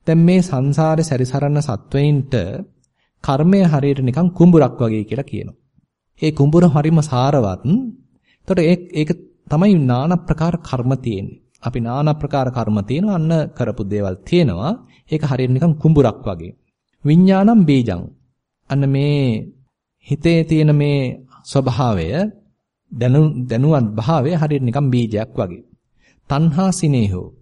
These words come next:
තණ්හාව නිකන් දිය සීරාවක් වගේ. හරිය නිකන් වැස්ස වගේ. දැන් අපි දන්නවා සාමාන්‍යයෙන් හොඳට සරු පොළවක මොකක් හරි ඇටයක් දා-, දාලා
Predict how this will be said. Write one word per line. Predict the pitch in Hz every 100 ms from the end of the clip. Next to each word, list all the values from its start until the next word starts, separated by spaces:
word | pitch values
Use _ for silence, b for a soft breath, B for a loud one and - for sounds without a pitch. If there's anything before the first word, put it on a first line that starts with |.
| _ _ _ -
තණ්හාව | 139 160 185 196
නිකන් | 143 123 110 127
දිය | 139 139
සීරාවක් | 156 147 123 107 98 113 -
වගේ. | 95 92 -
හරිය | _ 117 110
නිකන් | 110 147
වැස්ස | 139 -
වගේ. | 147 117 87 90 _ _ _ _ B B
දැන් | B 196
අපි | 151 139 147
දන්නවා | 139 120 120 139 180
සාමාන්‍යයෙන් | 151 131 135 135 135 147
හොඳට | 135 120 123 127 127 143 139 123 - - _ _ _ _ -
සරු | - 127 151
පොළවක | 151 127 131 151 135 107 87 -
මොකක් | - 113 135 131
හරි | - 147
ඇටයක් | 147 127 131 131 127
දා-, | 120 101 104
දාලා | - 101 113 127 85